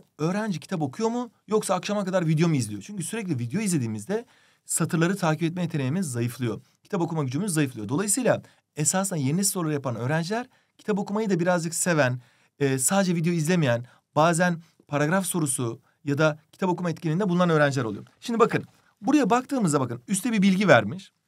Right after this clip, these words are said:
Bu L G S iki bin yirmi üçte çıkan sayısal bölümündeki bir yeni nesil soru. Üstte bilgi veriyor. Bu bilgi bir kere sizi oyalayabiliyor. Yani ben burayı okuduğum zaman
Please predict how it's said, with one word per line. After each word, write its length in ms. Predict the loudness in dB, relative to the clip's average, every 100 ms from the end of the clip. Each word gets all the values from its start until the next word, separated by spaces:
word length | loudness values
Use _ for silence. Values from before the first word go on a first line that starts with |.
| -2
Bu 200 | -2 0
L 120 | 0 2
G 180 | 2
S 200 | 0 -2
iki 200 | -2 -2
bin 80 | 0
yirmi 140 | 0 -2
üçte 160 | -4
çıkan 240 | -4 -2 0
sayısal 480 | 0 0 2 0 0
bölümündeki 420 | -6 -6 -8 -4
bir 60 |
yeni 120 | 0 0
nesil 160 | 0
soru. 200 | -4 -10 _ _ _ -4
Üstte 260 | 0 2
bilgi 220 | 4 4
veriyor. 280 | 4 2 2 _ _ _
Bu 160 | -2 4
bilgi 280 | 4 4 0
bir 80 | 0
kere 300 | -2 -2 -8 _ _ _
sizi 640 | -8 -6 -2 -2 -2 -4 -8 _
oyalayabiliyor. 800 | -4 -2 -2 -2 -2 -4 -4 -4
Yani 280 | 0 0 2
ben 200 | 0 0
burayı 200 | 0 -2
okuduğum 380 | -2 -2 0 2
zaman 320 | 2 0 -4